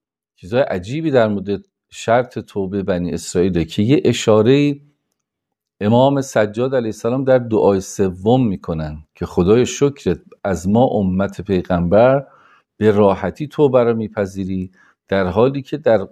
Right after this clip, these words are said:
امت‌های قبلی سنت‌های بسیار طاقت فرسایی داشتی."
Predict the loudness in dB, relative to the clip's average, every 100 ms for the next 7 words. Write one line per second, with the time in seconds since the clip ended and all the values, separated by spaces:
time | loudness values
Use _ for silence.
0 | -4 0 2 2 0 -2 -2 -2 -2 -2
1 | -4 0 0 2 0 -4 0 2 2 0
2 | -2 -4 -6 2 4 4 2 0 0 -4
3 | -6 -10 -10 -6 -4 -4 -6 -12 -18